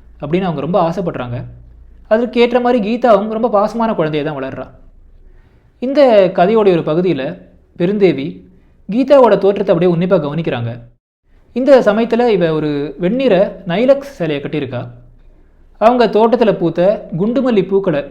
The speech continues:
அவளுடைய கூந்தல்ல சூடியிருக்கா. காதுகள்லையும் கழுத்துலையும் பளிச்சிடும் வெண்முத்துகளை அணிஞ்சிருக்கா. கீதாவுடைய உடலே யாமினி மாதிரி இல்லாம வெள்ளை பரவிய சிவப்பு நிறத்துல இருக்கு.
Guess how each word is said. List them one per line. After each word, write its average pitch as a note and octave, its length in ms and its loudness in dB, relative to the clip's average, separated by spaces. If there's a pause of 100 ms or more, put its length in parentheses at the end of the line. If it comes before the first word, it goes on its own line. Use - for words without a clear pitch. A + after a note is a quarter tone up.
அவளுடைய D#3 340 -2
கூந்தல்ல F3 300 0
சூடியிருக்கா. C3 440 -8 (880)
காதுகள்லையும் F3+ 720 2
கழுத்துலையும் E3 540 -2 (460)
பளிச்சிடும் A3 440 0
வெண்முத்துகளை F3 580 0
அணிஞ்சிருக்கா. C3+ 420 -10 (1200)
கீதாவுடைய G3 480 2
உடலே F#3 420 2
யாமினி G#3 360 0
மாதிரி F#3 240 0
இல்லாம C3+ 340 -4 (560)
வெள்ளை C4 400 2
பரவிய F3 400 2
சிவப்பு G3+ 360 -2
நிறத்துல C#3+ 280 -6
இருக்கு. A#2+ 260 -10